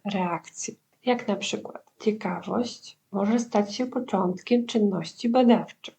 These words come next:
Strach często prowadzi do ucieczki bądź zahamowania, znieruchomienia.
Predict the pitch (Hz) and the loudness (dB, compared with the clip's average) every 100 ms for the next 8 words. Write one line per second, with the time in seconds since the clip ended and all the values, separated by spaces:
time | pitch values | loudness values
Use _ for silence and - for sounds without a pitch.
0 | _ - - 208 175 202 214 - - 190 | _ -12 2 4 4 0 -4 -12 -8 -6
1 | 190 - 233 247 226 202 202 214 202 190 | -6 -2 -2 2 4 2 0 -2 -2 -4
2 | 190 190 170 - - 226 240 226 214 214 | -4 -8 -8 -12 -6 -2 0 4 2 4
3 | 208 208 202 190 185 165 165 185 254 - | 0 2 -4 -4 -4 -4 -4 -4 -4 -6
4 | _ _ - 220 233 240 233 233 214 180 | _ _ 0 8 8 8 4 4 4 2
5 | 180 | -4